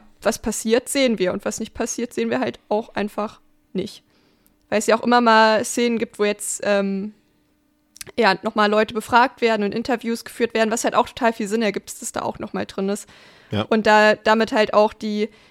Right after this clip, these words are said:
Speaker 1: ja, zwar auch irgendwie sehr blassen anderen, ähm, Leute dort, aber immerhin so ein bisschen Charakterisierung auch bekommen und alle nochmal so ein bisschen auch zu Wort kommen und nicht ganz nur,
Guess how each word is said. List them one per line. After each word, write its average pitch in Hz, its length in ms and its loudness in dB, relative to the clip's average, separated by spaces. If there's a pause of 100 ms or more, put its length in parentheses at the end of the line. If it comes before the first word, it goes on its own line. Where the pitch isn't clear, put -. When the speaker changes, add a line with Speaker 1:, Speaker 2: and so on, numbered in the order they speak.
Speaker 1:
ja, 196 200 2
zwar - 180 2
auch 220 120 0
irgendwie 214 300 0
sehr 208 200 2
blassen 247 420 2
anderen, 233 680 -2 (760)
ähm, 214 640 2 (340)
Leute 233 320 2
dort, 214 580 0 (340)
aber 190 460 0
immerhin 208 280 0
so 202 80 -6
ein 202 60 -8
bisschen 214 200 -4
Charakterisierung 202 840 -4
auch - 240 -8
bekommen 220 600 -2 (540)
und 214 200 -2
alle 214 180 4
nochmal 214 260 0
so 196 60 -2
ein 196 60 -2
bisschen 220 260 -6
auch - 140 -6
zu - 200 -16
Wort 208 280 0
kommen 208 360 -4
und 214 200 -10
nicht 208 180 -8
ganz 202 380 -2
nur, 196 380 -2